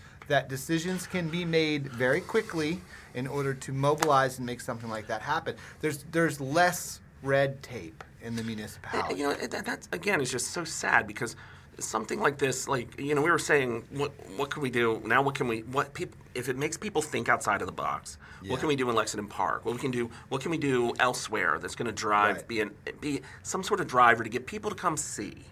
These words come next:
Speaker 2: right?
Speaker 1: Yeah.
Speaker 2: People to come into the town and experience whatever it is it, that it is.
Speaker 1: Man, I, I feel like we have local resources right in our backyard that we could do that with.
Speaker 2: We do.
Speaker 1: We could do that with airplanes,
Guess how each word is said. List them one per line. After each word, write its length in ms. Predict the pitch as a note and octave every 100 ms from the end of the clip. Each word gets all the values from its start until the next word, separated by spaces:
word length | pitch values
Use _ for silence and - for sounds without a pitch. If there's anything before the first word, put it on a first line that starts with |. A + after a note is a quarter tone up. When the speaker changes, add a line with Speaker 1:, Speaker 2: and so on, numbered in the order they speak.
| - - -
Speaker 2:
right? 160 | - C3
Speaker 1:
Yeah. 80 | A#2+
Speaker 2:
People 160 | G#3
to 60 | G3+
come 240 | - F3 D#3+
into 280 | C#3 D3 C#3+
the 80 | C3+
town 440 | C#3 B2+ A#2 A2+
and 100 | G#2+
experience 600 | G#2 - A#2+ A2+ G2 F2+
whatever 280 | - F#2+ F2+
it 60 | F2
is 120 | D#2+
it, 240 | - - -
that 160 | G2 F#2
it 100 | F2
is. 240 | - -
Speaker 1:
Man, 180 | D3 D3+
I, 160 | D3 F3 -
I 140 | B2 F3
feel 280 | - G#3 D3
like 220 | A2 A2
we 140 | A#2+
have 280 | C3+ C3 B2
local 300 | B2+ C3+ C#3
resources 760 | B2+ C#3 C#3+ C#3 B2+ C3 B2+ A#2
right 180 | B2 B2+
in 160 | C3
our 120 | B2+
backyard 600 | A#2 A#2+ C3 C3+ B2 D3+ A#2
that 120 | F#2+
we 80 | G2+
could 160 | G#2
do 140 | G#2 C3
that 220 | F#2 -
with. 140 | - - - F#3+
Speaker 2:
We 80 |
do. 460 | A#3+ D#4 E4+ - F#2 - - - -
Speaker 1:
We 60 | E3
could 140 | G3+
do 100 | G3
that 100 | F#3+
with 180 | D3+ -
airplanes, 720 | A2 D3 - G#2 E2+ - -